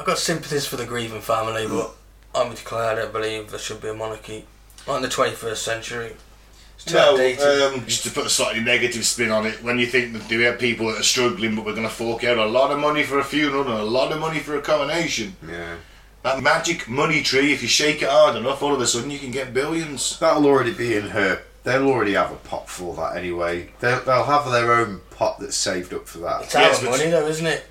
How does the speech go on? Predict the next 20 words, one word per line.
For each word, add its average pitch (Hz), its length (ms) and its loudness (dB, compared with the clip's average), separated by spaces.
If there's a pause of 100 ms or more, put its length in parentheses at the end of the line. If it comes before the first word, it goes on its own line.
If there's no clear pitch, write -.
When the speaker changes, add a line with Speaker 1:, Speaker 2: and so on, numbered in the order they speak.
(420)
Speaker 3:
In 139 100 2
a 123 80 2
roundabout 110 600 2
way, 82 260 -4
yeah. 98 280 -2 (240)
Speaker 2:
Well, - 120 0
it 101 80 -6
is. 127 360 2
It's, - 240 -4
it's 90 220 -4
gonna 120 140 0
be 92 60 -2
taxpayer 107 540 0
funded. 104 480 -2
They 104 80 2
ain't 113 140 2
gonna 85 120 -6
pay 92 220 -2
for 101 300 -2
it. - 120 -8